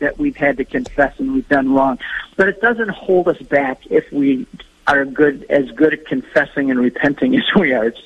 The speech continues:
sinning. And that David is a good example of that. And then we see Solomon, who's also a good example of that because he refused to repent at the end of his life and he started to worship the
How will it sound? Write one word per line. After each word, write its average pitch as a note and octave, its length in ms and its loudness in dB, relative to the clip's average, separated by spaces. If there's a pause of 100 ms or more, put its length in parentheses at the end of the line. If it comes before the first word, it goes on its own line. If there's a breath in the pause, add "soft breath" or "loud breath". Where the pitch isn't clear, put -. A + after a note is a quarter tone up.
sinning. B2+ 280 -2 (420 loud breath)
And D#3+ 160 2
that E3 200 2
David D3+ 320 2
is B2 140 -2
a C3 40 -2
good B2 160 2
example C3 480 0
of A2 80 -2
that. B2+ 200 2 (280 loud breath)
And E3+ 120 4
then F3 160 2
we D3+ 180 2
see C#3+ 220 2
Solomon, D#3+ 480 0
who's C3+ 220 -2
also E3 320 0
a D3+ 40 0
good C3+ 160 2
example B2 480 -2
of A2+ 80 -2
that B2 220 2
because C3 300 -2
he - 140 -6
refused D3 580 0
to C3+ 160 2
repent B2 440 -2
at A#2 120 0
the B2+ 80 -2
end A#2+ 140 0
of - 60 -2
his A2+ 140 -6
life A#2+ 260 2
and B2+ 80 -2
he B2 120 -4
started C3+ 280 0
to C3 80 -2
worship C#3 460 2
the C3+ 200 4